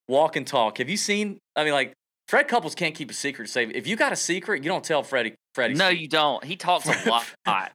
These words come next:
Speaker 2: and it, like, I th-, I'm surprised he didn't even tell us, like, we didn't e-, we couldn't have even checked off a bet because he
Speaker 1: Yeah.
Speaker 2: would have told us already, like, who,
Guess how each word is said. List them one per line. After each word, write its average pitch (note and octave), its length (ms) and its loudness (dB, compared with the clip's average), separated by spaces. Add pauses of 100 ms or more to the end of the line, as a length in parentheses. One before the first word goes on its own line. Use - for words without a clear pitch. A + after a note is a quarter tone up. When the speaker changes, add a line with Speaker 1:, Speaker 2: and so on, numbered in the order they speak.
Speaker 2:
and A#2+ 180 -10
it, A#2+ 200 -8
like, G#2+ 160 -4 (600)
I - 440 2
th-, - 160 -2
I'm C4 160 4
surprised A3+ 500 2
he A3 100 0
didn't G#3+ 200 0
even E3+ 240 -2
tell E3+ 320 4
us, C#3+ 240 -4
like, C#3+ 180 2
we E3+ 140 -2
didn't E3+ 160 0
e-, D#3+ 100 0
we F3 140 0
couldn't F#3+ 220 0
have D#3 60 2
even C#3 300 0
checked - 360 -2
off D3+ 200 4
a A2+ 80 -2
bet B2 380 0 (400)
because B2+ 220 -2
he G#3+ 40 6
Speaker 1:
Yeah. F3 120 4
Speaker 2:
would D3 80 -2
have B2 100 -2
told C#3 240 0
us B2+ 120 -4
already, C3+ 360 2
like, A#2 160 0
who, D3 260 -4